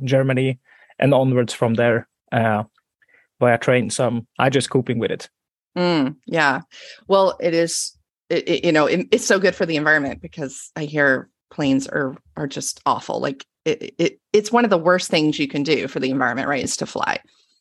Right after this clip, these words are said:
Speaker 1: Yeah, super convenient. Uh, and from a personal point of view, I mean, it's good to see the world, and we have three kids, and it's very nice for them to see different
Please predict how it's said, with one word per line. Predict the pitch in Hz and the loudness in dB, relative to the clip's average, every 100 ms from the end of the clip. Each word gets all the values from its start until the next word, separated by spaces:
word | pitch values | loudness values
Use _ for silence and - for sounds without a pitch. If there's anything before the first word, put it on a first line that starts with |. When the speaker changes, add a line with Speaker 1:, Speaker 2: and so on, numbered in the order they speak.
| _ - | _ 0
Speaker 1:
Yeah, | 160 | 2
super | - 202 226 | 4 0 2
convenient. | 190 123 139 220 113 123 - - | 0 2 2 0 -2 -6 -8 0
Uh, | 135 135 135 131 - | 4 4 4 2 0
and | 151 143 | -2 0
from | 160 | 0
a | 160 - _ | 0 -2 _
personal | - 151 175 196 | -2 0 0 -4
point | 185 185 165 | -4 -4 -2
of | 151 | 0
view, | 143 139 143 | 2 4 4
I | |
mean, | 139 139 | 2 -2
it's | 135 - | -4 -4
good | 156 151 | -2 -2
to | 147 | -2
see | - | 0
the | 139 | 0
world, | 127 127 131 131 | 2 4 4 2
and | 123 123 123 - _ _ - | 0 -2 -4 -8 _ _ 0
we | |
have | 127 151 | 2 2
three | 143 139 | 0 0
kids, | 139 135 123 143 | 2 2 0 0
and | 127 | -2
it's | |
very | - 135 | 2 2
nice | 131 127 | 2 0
for | - | 0
them | 123 131 | -2 0
to | 127 | -4
see | 127 131 | -4 -2
different | 127 123 127 123 _ - | 0 -2 -2 -4 _ -20